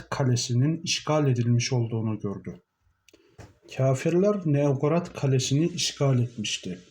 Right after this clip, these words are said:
Buradaki Müslümanların bütün mallarına ve malzemelerine el koyarak, e,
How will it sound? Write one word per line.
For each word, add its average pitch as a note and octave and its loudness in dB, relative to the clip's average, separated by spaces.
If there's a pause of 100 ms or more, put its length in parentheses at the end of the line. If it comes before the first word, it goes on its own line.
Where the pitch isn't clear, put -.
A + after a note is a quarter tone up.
(500)
Buradaki G3 2
Müslümanların C3+ 2
bütün C3 -2
mallarına C3+ 4
ve B2 4
malzemelerine A#2+ 2
el D#3 -2
koyarak, B2+ -2 (500)
e, C3 0